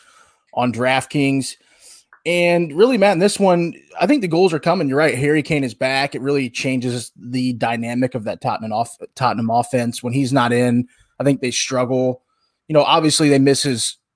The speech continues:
goal scoring ability. Just, he's lethal in front of goal, especially in the box, but his distribution is, is absolutely key. He's the best passer of the football almost in that side.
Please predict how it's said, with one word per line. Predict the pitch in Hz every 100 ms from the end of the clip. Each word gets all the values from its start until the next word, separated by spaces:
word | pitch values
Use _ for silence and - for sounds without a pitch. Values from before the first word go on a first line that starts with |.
| _ 127
goal | 147 135
scoring | - 151 131
ability. | 117 143 143 131 127
Just, | 117 117 120
he's | 127 117
lethal | 143 147 131 120
in |
front | 131 117
of | 110
goal, | 135 131
especially | 117 - 120 127
in | 110
the |
box, | 107 123 123 -
but | 113 110 _ _ _ _ -
his | 127
distribution | 120 170 - 139 117 143 139 139 113
is, | 110 - - 127
is | 120 110
absolutely | 123 120 123 104
key. | 98 - 127 117
He's | 143 -
the | 117
best | 123 123 -
passer | 123 117 -
of | 104
the |
football | - 131 117 113
almost | 113 110 -
in | 113
that | 101
side. | - 127 123 120 117